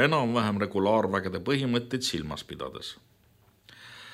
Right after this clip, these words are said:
Samuti oli poolakad peale Saksa-Poola rahulepingu allakirjutamist saanud oma riigi läänepiiridelt vabanenud sõjaväe saata nüüd Leedu vastu.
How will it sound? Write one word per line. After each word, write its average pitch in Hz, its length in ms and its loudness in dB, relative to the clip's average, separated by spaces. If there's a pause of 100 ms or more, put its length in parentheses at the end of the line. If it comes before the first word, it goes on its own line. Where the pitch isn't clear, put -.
(280)
Samuti 180 440 4
oli 113 80 6
poolakad 131 720 8
peale 113 240 6
Saksa-Poola 120 720 6
rahulepingu 107 720 2
allakirjutamist 156 720 2
saanud 123 320 2
oma 107 180 -2
riigi 113 340 2
läänepiiridelt 104 920 2
vabanenud 139 500 2
sõjaväe 123 500 6
saata 104 460 2
nüüd 104 240 0
Leedu 85 320 4
vastu. - 320 -10